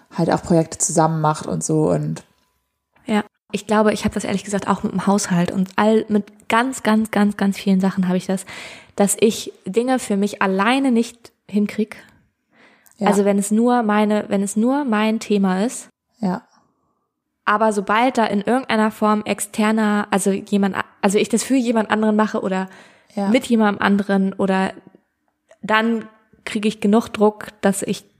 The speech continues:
Speaker 1: Dinge mache.
Speaker 2: Ja.
Speaker 1: Und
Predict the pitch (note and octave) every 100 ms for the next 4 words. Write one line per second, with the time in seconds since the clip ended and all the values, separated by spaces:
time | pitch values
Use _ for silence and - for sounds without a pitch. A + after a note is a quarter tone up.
0 | _ _ - G3+ F#3 G3 G#3+ E4+ A4 -
1 | - - G#3+ - - - - - - _
2 | _ - A3+ A3+ -